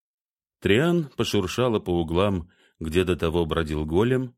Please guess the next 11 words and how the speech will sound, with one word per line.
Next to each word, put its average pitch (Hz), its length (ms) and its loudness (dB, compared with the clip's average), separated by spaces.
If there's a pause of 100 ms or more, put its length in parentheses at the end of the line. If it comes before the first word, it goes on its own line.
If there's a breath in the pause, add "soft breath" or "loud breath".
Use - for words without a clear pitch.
(460)
жалея, 120 420 0
что 147 240 -2
не 147 140 -2
слишком 113 560 -2
внимательно 90 640 0
наблюдала 90 560 -2
за 76 160 -4
ним. 71 340 -6 (1040)
Наконец 87 640 -2
коту 90 300 -2
надоело. 78 680 -4